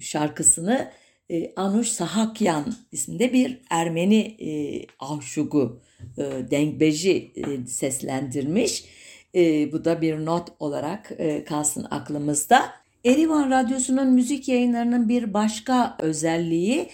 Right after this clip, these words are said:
Orta Doğu coğrafyasında özellikle Arap, e, müziklerinde daha çok kullanılan çalgıların değil, Ezidi Kürtlerin yaygın olarak, e, kullandığı,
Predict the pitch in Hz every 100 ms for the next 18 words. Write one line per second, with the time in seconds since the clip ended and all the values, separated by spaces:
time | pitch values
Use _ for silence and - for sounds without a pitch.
0 | - 208 220 240 214 208 202 202 202 208
1 | 220 220 190 165 190 196 - - - 185
2 | 214 220 - - 175 170 175 160 170 -
3 | 165 165 165 165 175 196 202 170 - 165
4 | 160 165 160 160 - - 156 156 160 151
5 | 170 165 151 180 240 349 - 202 185 208
6 | 170 220 262 254 180 - 165 151 147 -
7 | - _ _ _ 147 151 151 202 240 -
8 | 160 151 143 - - - - 151 143 139
9 | 147 147 143 131 127 135 131 143